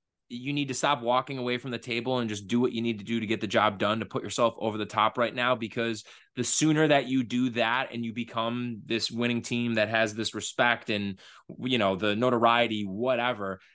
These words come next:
then that in turn makes it easier for, like, what we were talking about at the beginning of the episode, where you are able to go out and get some of these depth pieces for, for cheaper deals, or guys who maybe, you know,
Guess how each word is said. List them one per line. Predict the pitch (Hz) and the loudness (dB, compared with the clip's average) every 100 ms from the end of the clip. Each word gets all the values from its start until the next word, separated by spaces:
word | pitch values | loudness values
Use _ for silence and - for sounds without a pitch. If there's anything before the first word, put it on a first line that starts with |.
| _ | _
then | 104 117 151 156 | -6 -2 0 0
that | 147 143 | 0 0
in | 143 135 | -2 -4
turn | 147 139 127 117 | -4 -2 -4 -4
makes | 127 123 | -4 -4
it | 117 110 | -8 -4
easier | 151 123 113 107 107 - - | -4 -2 0 0 -2 -6 -8
for, | 113 | 2
like, | 113 117 | 2 2
what | 120 | 0
we | 120 | 0
were | |
talking | 127 127 143 | 2 0 0
about | 139 | -2
at | 135 | -2
the | |
beginning | 143 156 185 156 | -4 0 0 0
of | 123 | -2
the | 120 | -2
episode, | 113 113 - 107 104 | -2 -4 -4 -4 -2
where | 104 104 | -2 0
you | 107 120 | 0 2
are | 135 156 | 4 4
able | 151 127 120 | 2 0 -2
to | |
go | 113 117 | -2 -2
out | 107 104 | -2 -6
and | 107 | -8
get | 104 | -8
some | - 110 | -6 -4
of | |
these | 107 98 | -4 -4
depth | - 113 - | 0 0 0
pieces | - 113 104 110 101 - | -4 -4 0 -2 0 -2
for, | 110 107 104 - - | 0 0 0 -8 -8
for | 127 | -4
cheaper | 123 131 120 117 | 0 2 2 2
deals, | 98 110 107 107 98 | 2 4 4 2 0
or | 107 | 0
guys | 98 127 127 127 - | 2 4 2 0 -2
who | 131 127 123 | -2 -2 -2
maybe, | 127 127 127 120 82 | -2 -2 -2 -2 -4
you | 113 | -2
know, | 110 101 95 | 2 2 0